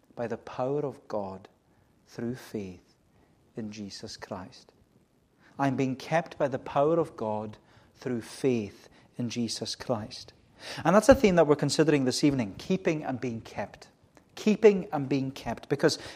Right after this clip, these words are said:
in this section that we're looking at this evening, John is drawing our attention to the importance of keeping God's commandments and being kept by God. Keeping God's commandments and being kept by God.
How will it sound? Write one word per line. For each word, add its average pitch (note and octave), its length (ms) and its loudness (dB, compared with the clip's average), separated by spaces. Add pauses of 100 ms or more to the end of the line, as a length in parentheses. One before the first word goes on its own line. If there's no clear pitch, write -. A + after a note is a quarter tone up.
(100)
in G#3+ 100 8
this C#4 220 6
section C#3+ 360 2
that C3 100 2
we're C3 80 4
looking C#3 260 2
at A#2+ 140 0
this B2 220 -6
evening, A#2+ 280 0 (320)
John A3 260 12
is A#3 140 10
drawing E3+ 320 12
our F#3+ 80 12
attention C#3 520 4
to - 120 -10
the C#3 100 2
importance E3 640 2
of - 200 -8
keeping G#3+ 480 4
God's C3+ 420 4
commandments B2 840 -4 (760)
and C3+ 160 0
being C#3+ 260 2
kept - 440 -8
by A2+ 140 -4
God. G#2+ 420 -6 (1000)
Keeping A#3 540 4
God's D3 400 2
commandments A#2 800 -2 (400)
and C#3 140 -2
being B2+ 240 0
kept - 540 -6
by A#2+ 160 -2
God. A#2+ 280 0